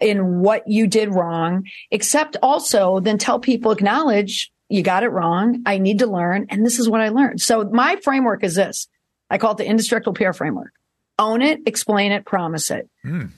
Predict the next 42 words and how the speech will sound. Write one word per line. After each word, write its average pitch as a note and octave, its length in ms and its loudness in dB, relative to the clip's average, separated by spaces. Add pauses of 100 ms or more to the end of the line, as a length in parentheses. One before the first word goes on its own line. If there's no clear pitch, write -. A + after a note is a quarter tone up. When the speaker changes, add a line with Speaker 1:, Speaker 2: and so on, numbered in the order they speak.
Speaker 1:
Own B3+ 260 4
what F4 140 2
you F4+ 80 2
did F#4 180 0
wrong. B3+ 400 2 (120)
Just G#3 200 0
own C4+ 240 4
up C#4 180 0
to F#3 180 0
it. C4 180 0 (600)
The A3+ 60 2
second C#4 420 0
piece C4 340 0
is A#3 180 2
your A#3+ 100 2
context. C#4+ 600 -2
Explain G#3+ 640 2
what A#3 120 0
you B3+ 100 2
did. C#4 240 -2 (480)
And A#3 140 0
then A#3+ 80 2
the B3 120 4
third C4+ 260 2
piece A#3 320 2
is G#3+ 160 0
promise G3 400 -2
to C4 100 0
change C4 400 2
or F3+ 60 2
make F3 240 0
a G#3 40 0
commitment A3+ 580 2
to G3 80 0
do F#3 120 2
something G#3 300 0
different. A#3+ 380 -2
It's F3+ 100 0
just A#3 180 0
back A#3+ 300 0
pocket B3+ 360 -2
messaging. F3+ 560 0